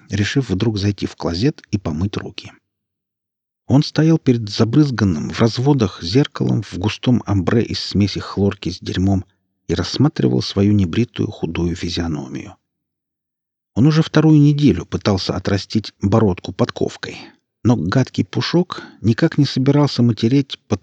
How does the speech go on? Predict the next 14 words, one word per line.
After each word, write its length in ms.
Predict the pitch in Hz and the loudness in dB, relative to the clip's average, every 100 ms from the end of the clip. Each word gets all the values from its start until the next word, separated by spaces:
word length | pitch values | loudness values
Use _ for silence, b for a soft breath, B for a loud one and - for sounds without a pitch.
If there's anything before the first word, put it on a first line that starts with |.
| _ | _
тусклым 420 | 107 - - 98 | -6 -6 -4 -6
чернобыльским 680 | - - 92 82 80 - - | -4 -2 -2 -2 -6 -8 -8
солнцем. 580 | - - - - - - _ _ _ _ _ _ _ _ _ - | -8 -10 -10 -14 -16 -20 _ _ _ _ _ _ _ _ _ -4
Жорик 320 | 104 113 - | 2 2 0
повернулся 560 | - 90 104 107 - 92 | -2 0 2 2 0 -2
левой 240 | 95 87 | -2 -2
стороной 420 | - - 92 85 | -6 -4 -2 -2
к 60 | 82 | -4
зеркалу, 560 | 95 131 - 117 117 - _ _ | -2 -2 -2 -2 -2 -6 _ _
сдвинул 420 | - - 113 107 85 | -10 0 2 2 0
челюсть, 560 | - - 71 - - - | -2 -2 -2 -4 -10 -10
натягивая 520 | 87 - 98 87 87 | -6 -4 -4 -2 -4
кожу 340 | - 80 - | -4 -8 -8
щеки. 460 | - - - - | -10 -10 -12 -16